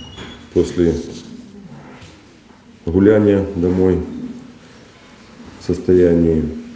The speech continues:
Алкогольное опьянение, двое неизвестных завладели барсеткой и сумочкой. У них открыто. Э, кражи девять, мошенничество четыре.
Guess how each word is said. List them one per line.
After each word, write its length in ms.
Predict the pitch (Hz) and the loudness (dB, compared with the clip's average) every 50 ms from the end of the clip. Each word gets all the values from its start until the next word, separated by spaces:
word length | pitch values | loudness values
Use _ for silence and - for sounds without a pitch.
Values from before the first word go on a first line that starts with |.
| - - - - - - 87 | -20 -20 -20 -20 -14 -10 -8
Алкогольное 460 | 85 82 82 87 87 85 85 85 82 82 | -8 -6 -4 0 2 2 4 2 2 0
опьянение, 640 | - - 98 104 113 113 110 - 76 76 87 85 82 80 82 - | 0 -2 0 2 4 4 4 4 2 2 0 0 -2 -4 -6 -6
двое 280 | 78 80 80 80 80 80 | -4 -2 0 0 2 2
неизвестных 440 | 80 80 82 101 107 - 87 82 | 0 0 0 0 -2 -2 -2 -2
завладели 680 | 78 82 82 78 82 82 80 82 80 73 73 71 69 64 - - - - | 0 0 2 2 2 2 2 2 0 0 0 -2 -4 -4 -8 -12 -6 -2
барсеткой 680 | 87 85 82 82 - - 117 95 - - 78 78 78 78 | 0 0 0 0 -2 -4 -4 -4 -4 -6 -6 -6 -4 -6
и 40 | |
сумочкой. 640 | 76 - - 76 73 69 69 69 - - - 71 62 - - - - - - - - - - - - - - - - - - - | -6 -6 -6 -6 -6 -4 -6 -8 -8 -8 -8 -8 -8 -8 -12 -16 -18 -20 -20 -20 -20 -20 -20 -20 -20 -20 -20 -20 -20 -18 -14 -10
У 60 | - 76 | -6 -4
них 260 | 76 76 - - - | -4 -4 -6 -8 -8
открыто. 600 | - - - - 78 78 76 76 76 76 69 67 - - - - - - - - - - - - - - - - - - - | -8 -8 -6 -4 -2 -2 0 -2 -2 -4 -6 -6 -8 -12 -16 -20 -20 -20 -20 -20 -20 -20 -20 -20 -20 -20 -18 -16 -12 -8 -4
Э, 200 | 90 82 82 80 - | -2 0 0 0 2
кражи 300 | - 95 92 82 87 85 | 2 4 4 4 2 0
девять, 600 | 85 87 104 110 110 107 104 - - - - - | 2 4 4 4 4 4 2 0 -2 -6 -8 -4
мошенничество 800 | 82 87 87 - - 87 82 - - - - - - - 90 87 | -2 -2 -2 -2 -2 0 0 0 -2 -4 -6 -10 -10 -10 -10 -10
четыре. 600 | - - - - - 107 104 101 95 92 90 85 | -10 -10 -14 -4 0 2 4 4 4 2 0 -2